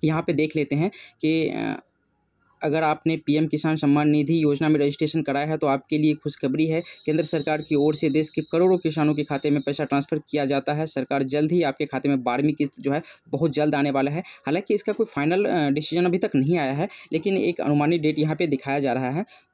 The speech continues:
कि कब पैसा आ सकता है। तो ये मैं आपको दिखा देता हूँ इसका क्या है। ये देख लीजिए, ये जो है ये पाँच सितंबर तक जो है सो यहाँ पे दिखाया जा रहा है कि आपके खाते में पैसा ट्रांसफर किया जा सकता है। हालांकि ये कन्फर्मेशन नहीं है हंड्रेड परसेंट कि पाँच त-, सितंबर को, अ, किसान के खाता में पैसा जाएगा।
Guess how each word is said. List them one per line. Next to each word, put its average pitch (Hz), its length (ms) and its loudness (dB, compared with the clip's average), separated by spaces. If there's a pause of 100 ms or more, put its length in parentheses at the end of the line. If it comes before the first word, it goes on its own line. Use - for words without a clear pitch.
(140)
कि 147 200 2 (140)
कब 180 240 0
पैसा 151 280 -2 (180)
आ 139 100 0
सकता - 360 -8
है। 107 260 -12 (300)
तो 156 60 0
ये 170 160 0
मैं 175 120 2
आपको 160 280 -2
दिखा 147 240 -2
देता 151 200 0
हूँ 170 140 0
इसका 143 220 -4
क्या 147 220 -4
है। 151 160 -2 (320)
ये 156 80 2
देख 151 200 0
लीजिए, 151 200 -2 (300)
ये 151 140 0
जो 151 100 0
है 165 200 0
ये 143 120 0
पाँच 147 240 -2
सितंबर 151 400 0
तक 165 120 -4
जो 151 160 -2
है 165 140 -2 (260)
सो 143 240 0
यहाँ 139 180 0
पे 151 80 0
दिखाया 143 280 -2
जा 135 100 0
रहा 139 60 0
है 151 60 -2
कि 151 80 -4
आपके 143 160 -6
खाते 139 200 -4
में 139 80 0
पैसा 143 200 -2
ट्रांसफर 135 280 -2
किया 131 200 -2
जा 127 100 0
सकता - 280 -6
है। 220 60 -4
हालांकि 151 300 -2
ये 175 160 2
कन्फर्मेशन 156 600 -2
नहीं 170 300 0
है 180 100 0
हंड्रेड 147 260 2
परसेंट 175 240 -2
कि 170 120 0 (320)
पाँच 143 280 0
त-, 135 100 0
सितंबर 143 420 0
को, 160 160 0
अ, 123 1400 -2
किसान 156 260 -2
के 160 100 0
खाता 151 220 -2
में 156 100 0
पैसा 147 240 0
जाएगा। 131 340 0